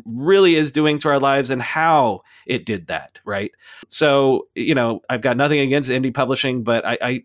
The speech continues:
I guess the impulse was that it would give it more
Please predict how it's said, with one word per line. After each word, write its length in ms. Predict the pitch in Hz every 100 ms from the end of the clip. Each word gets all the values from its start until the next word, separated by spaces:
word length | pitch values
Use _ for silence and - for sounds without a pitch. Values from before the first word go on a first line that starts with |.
| -
I 100 | 123
guess 260 | 135 147 -
the 160 | 127
impulse 340 | 135 135 123 -
was 300 | 120 117 110
that 320 | 110 110 - _ - - -
it 100 | 127
would 380 | 131 120 - -
give 160 | - 214
it 80 | 196
more 480 | 185 185 185 170